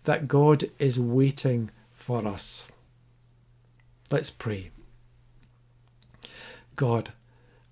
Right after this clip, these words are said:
as we wait, help us to be active in our waiting, to work for the kingdom that you began in Christ Jesus, until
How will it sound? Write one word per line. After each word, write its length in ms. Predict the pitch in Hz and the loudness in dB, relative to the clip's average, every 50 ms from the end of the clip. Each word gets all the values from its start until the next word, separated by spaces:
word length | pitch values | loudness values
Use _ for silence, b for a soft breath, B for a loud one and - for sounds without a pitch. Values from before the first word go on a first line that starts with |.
| b | b
as 200 | - 135 123 123 | 0 0 0 0
we 260 | 120 131 156 165 160 151 | 2 2 2 4 4 4
wait, 500 | 143 135 131 123 110 104 - - - - b b b b b b | 4 4 4 4 4 0 -8 -16 -18 -20 b b b b b b
help 260 | b - 165 - - 160 | b -2 -2 0 2 0
us 120 | 147 - | 0 0
to 100 | - - | 0 -2
be 180 | 127 131 139 139 - - | -2 0 -2 -2 -2 0
active 460 | 143 139 139 - - - 139 123 123 | 0 0 0 0 -4 -4 -2 0 2
in 100 | 131 127 | 4 4
our 120 | 123 123 120 | 4 4 4
waiting, 500 | 117 127 131 127 - - 117 98 90 - _ b b b b b b b b - | 4 4 2 2 2 -4 -8 -8 -10 -16 _ b b b b b b b b -8
to 120 | - 143 | -4 -2
work 440 | 131 131 139 151 156 165 - - - | 0 4 4 4 4 4 0 -4 -14
for 180 | - - - 131 | -8 -2 -2 0
the 120 | 123 131 | 0 0
kingdom 540 | - - - 180 185 180 165 165 156 151 143 | -2 0 0 2 2 2 4 4 4 4 6
that 240 | 139 139 143 - - | 4 2 0 0 -2
you 460 | 147 160 180 190 185 185 180 170 156 | 0 0 2 2 2 2 2 2 0
began 800 | 127 123 143 131 127 - 156 151 151 160 160 160 160 151 143 143 | 0 2 0 0 0 0 0 2 2 2 2 2 2 2 2 0
in 260 | - 135 135 135 131 127 | 0 0 0 2 0 -2
Christ 460 | - - 151 147 151 143 143 - - | -2 -2 -2 0 0 0 -4 -6 -4
Jesus, 580 | - 123 120 110 110 107 107 - - - - - b b b b b b b b b b b b b b b b b b b b - | -2 -2 -2 -2 -4 -8 -12 -12 -14 -16 -18 -20 b b b b b b b b b b b b b b b b b b b b -4
until 460 | 127 123 123 - - - 165 160 160 | -2 -2 -2 -2 0 2 4 4 4